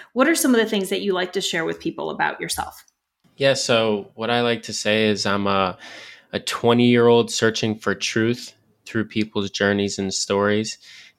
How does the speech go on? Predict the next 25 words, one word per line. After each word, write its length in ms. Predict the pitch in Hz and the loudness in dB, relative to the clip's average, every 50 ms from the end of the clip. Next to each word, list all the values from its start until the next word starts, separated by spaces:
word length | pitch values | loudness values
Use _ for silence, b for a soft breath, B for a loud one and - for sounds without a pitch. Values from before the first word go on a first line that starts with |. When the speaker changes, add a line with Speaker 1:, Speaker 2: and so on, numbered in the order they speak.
| _ - | _ -8
Speaker 2:
And 320 | - 98 95 95 95 95 | -4 -2 -2 -2 -2 -2
my 160 | 95 95 95 | 0 0 0
mission 540 | 95 95 98 104 101 - - 104 101 101 98 | 0 0 0 0 0 0 -2 -2 -2 0 0
is 240 | 95 95 92 - - | -2 -2 -4 -6 -8
to 500 | - - - 104 98 95 95 95 92 - | -10 -6 -4 -2 -2 -2 -2 -2 -4 -4
empower 480 | - 98 95 - - 107 104 104 104 101 | -6 -8 -8 -6 -2 0 0 2 2 0
young 360 | 98 95 104 101 104 104 98 | 0 2 2 4 4 2 2
people 360 | - - 104 107 - 113 107 104 | 0 -2 -2 0 2 0 0 0
to 140 | - - 101 | 0 -6 -10
pursue 460 | - 104 98 - - - - 110 104 | -6 -4 -2 0 0 0 0 0 2
what 160 | 104 98 - | 2 0 0
they're 140 | 90 90 - | -2 -4 -4
passionate 480 | - - 104 107 107 - - 123 120 | -2 -2 -2 -2 -2 -2 0 0 0
about 400 | 113 110 120 117 117 113 - B B B B B B B - | 2 2 0 0 0 0 -2 B B B B B B B -2
and 100 | 110 107 | 2 2
also 540 | 101 104 - - - 107 104 101 101 95 95 | 4 4 2 2 2 4 4 4 4 2 2
redefining 720 | 101 104 104 92 98 - - 101 98 98 98 95 95 92 | 2 2 2 2 0 -4 -2 -2 -2 0 0 -2 -4 -2
success. 800 | - - 92 - - - - 95 87 82 - - - - - - _ _ _ _ _ _ _ _ - | -2 -2 -2 -2 -2 -2 -2 0 -2 -2 -4 -4 -6 -6 -8 -12 _ _ _ _ _ _ _ _ -12
Um, 380 | 87 87 82 80 80 87 113 _ _ _ _ _ _ _ _ _ _ | -10 -10 -10 -10 -12 -14 -16 _ _ _ _ _ _ _ _ _ _
I'm 120 | - 104 101 | -6 -4 -2
a 80 | 101 | -2
current 580 | 101 - - - 120 113 110 107 104 98 - _ | -4 -4 -6 0 2 4 4 4 2 0 -4 _
college 500 | - - - 117 123 123 120 120 110 - | -12 -4 -2 0 2 2 2 2 0 -2
student, 640 | - - - 135 131 127 127 127 127 127 123 - - _ _ _ _ _ - | -4 -4 0 0 2 4 6 4 4 4 0 -4 -8 _ _ _ _ _ -6
um, 600 | 92 95 92 92 92 92 90 90 90 82 - - | -4 -2 -2 -2 -2 -4 -4 -6 -8 -12 -14 -16